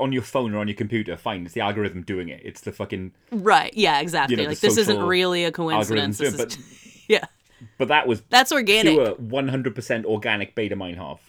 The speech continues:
Speaker 1: That's what
Speaker 2: Yeah,
Speaker 1: that was.
Speaker 2: it doesn't matter whose house you were in. That show was on the T V
Speaker 1: Yeah.
Speaker 2: everywhere in
Speaker 1: It was
Speaker 2: Britain,
Speaker 1: incredible.
Speaker 2: you know?
Speaker 1: Something I'd never, ever fucking heard of before in my life.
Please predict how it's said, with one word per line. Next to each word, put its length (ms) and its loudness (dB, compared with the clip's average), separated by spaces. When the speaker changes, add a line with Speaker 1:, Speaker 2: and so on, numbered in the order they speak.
Speaker 1:
That's 160 -14
what 80 -6
Speaker 2:
Yeah, 120 -6
Speaker 1:
that 60 -6
was. 80 -2
Speaker 2:
it 80 -4
doesn't 220 2
matter 260 4
whose 320 0
house 400 0
you 120 -2
were 140 -2
in. 220 -2
That 260 0
show 280 -2
was 240 -6
on 200 -2
the 80 -6
T 240 -6
V 320 -4
Speaker 1:
Yeah. 80 -6
Speaker 2:
everywhere 460 -4
in 120 -8
Speaker 1:
It 60 -10
was 140 -6
Speaker 2:
Britain, 160 -6
Speaker 1:
incredible. 560 -4
Speaker 2:
you 40 -12
know? 40 -14
Speaker 1:
Something 200 -4
I'd 120 -6
never, 460 -2
ever 260 -4
fucking 400 -6
heard 160 0
of 140 0
before 320 -6
in 80 -8
my 100 -8
life. 480 -10